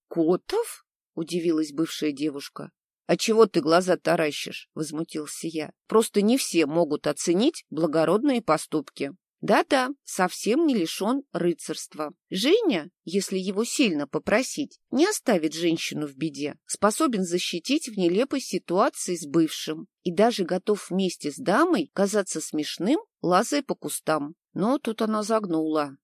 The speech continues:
Не то чтобы готов, просто мне приходится. А, ну конечно. Если благородство заключается в лазанье по кустам, тогда да, Котов — рыцарь с большой буквы.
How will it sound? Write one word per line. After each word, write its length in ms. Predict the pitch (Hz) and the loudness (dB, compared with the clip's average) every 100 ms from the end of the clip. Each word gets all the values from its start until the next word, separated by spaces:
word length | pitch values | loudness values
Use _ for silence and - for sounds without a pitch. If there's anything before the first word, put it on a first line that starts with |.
| - | -4
Не 160 | 165 | -4
то 160 | - 285 | 0 0
чтобы 320 | - 196 151 | 0 -2 -2
готов, 460 | 131 151 - 135 - | 0 -2 -2 -8 -8
просто 600 | 151 156 - 156 143 147 | -8 -8 -8 -8 -8 -8
мне 260 | - 151 151 | -4 -2 -2
приходится. 840 | 147 - - 320 226 - - 131 - _ - | -4 -2 2 2 2 -4 -6 -8 -10 _ 2
А, 280 | 330 294 302 | 6 6 4
ну 180 | 262 269 | 2 2
конечно. 680 | 262 392 302 220 - 202 196 - - | 2 2 2 0 -4 -8 -10 -12 -4
Если 360 | 226 269 233 | -2 0 0
благородство 720 | 214 233 220 277 214 - - | 2 2 4 2 2 -2 -6
заключается 760 | 160 180 214 226 214 170 - 190 | -6 -2 -4 -2 0 0 0 -2
в 60 | 190 | 2
лазанье 480 | 208 165 151 156 | 2 2 0 -2
по 140 | 160 - | -4 -6
кустам, 400 | 208 - - 453 480 | -6 -2 0 0 0
тогда 320 | 220 214 254 415 | 0 2 2 4
да, 240 | 214 185 196 - | 2 2 -4 -12
Котов — 500 | - 311 - 440 - - | 0 0 2 0 0 -2
рыцарь 420 | 214 226 190 269 | 2 2 0 -4
с 80 | 254 | 0
большой 400 | 220 196 - 190 | 2 2 2 -2
буквы. 480 | 165 156 - 147 | 0 -4 -4 -8